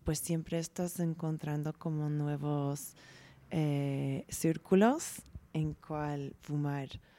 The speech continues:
Eh, pienso como en este parque que, que se queda por tu casa en La Obrera, como formas, pues, nuevos grupitos de amiguis, ¿no? Alrededor del cannabis.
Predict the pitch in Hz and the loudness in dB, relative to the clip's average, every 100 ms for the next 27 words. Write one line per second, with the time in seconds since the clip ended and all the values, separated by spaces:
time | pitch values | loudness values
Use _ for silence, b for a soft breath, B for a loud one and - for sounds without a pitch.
0 | B B _ - 151 143 143 139 - - | B B _ -4 -2 -2 -4 -4 -6 -10
1 | - - 156 147 156 156 160 156 151 143 | -10 -2 0 0 -4 -4 -4 -2 0 0
2 | 143 - 147 - 143 - - 143 - - | -2 -4 -6 -4 -6 -8 -8 -8 -8 -10
3 | - - - - - - - - 143 - | -10 -6 -4 -4 -6 -10 -10 -10 -10 -8
4 | 151 151 147 - 151 - 151 147 - - | -6 -6 -6 -8 -10 -10 -8 -8 -8 -10
5 | - B B B B - 151 143 139 135 | -12 B B B B -4 0 0 -2 0
6 | 170 170 165 156 156 - - - - - | 0 0 0 0 -2 -4 -12 -16 -18 -8
7 | 160 156 160 160 156 147 151 - - _ | -2 -2 -2 -2 -2 -4 -8 -14 -20 _
8 | - 170 160 - 160 - 170 - 147 147 | -12 -6 -6 -4 -6 -4 -4 -2 -2 0
9 | 160 170 156 - 165 151 156 226 180 147 | 0 0 -2 -4 -4 -2 -2 -4 -4 -2
10 | 151 151 147 147 147 143 147 147 139 143 | -2 0 -2 -2 -4 -4 -2 -2 0 -4
11 | - | -6